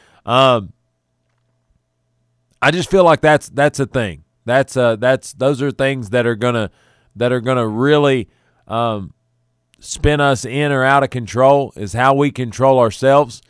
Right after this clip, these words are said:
And twenty twenty can be a one-year, uh, asterisk on, on histor-, history of, of college football, of high school sports, of, of sports in general, or we cannot control it.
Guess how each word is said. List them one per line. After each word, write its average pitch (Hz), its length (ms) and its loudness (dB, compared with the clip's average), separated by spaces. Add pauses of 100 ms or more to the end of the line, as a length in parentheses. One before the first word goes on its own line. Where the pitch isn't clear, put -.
(300)
And 101 200 -10
twenty 139 380 -6
twenty 135 400 -4
can 120 240 -8
be 131 200 -2
a 117 120 -2
one-year, 156 720 -2 (360)
uh, 117 280 -6 (280)
asterisk 156 640 -2
on, 139 460 2
on 135 180 0
histor-, 143 680 0
history 156 540 0
of, - 240 -4 (120)
of 110 260 -8
college 143 340 2
football, 139 460 4
of 113 60 0
high 127 180 2
school 127 200 -10
sports, 135 520 -6 (340)
of, 107 260 -2
of 104 320 -2
sports 156 460 2
in 135 160 -4
general, 147 540 0 (1300)
or 113 140 -2
we 123 140 0
cannot 131 340 -2
control 107 480 -2
it. 95 140 -8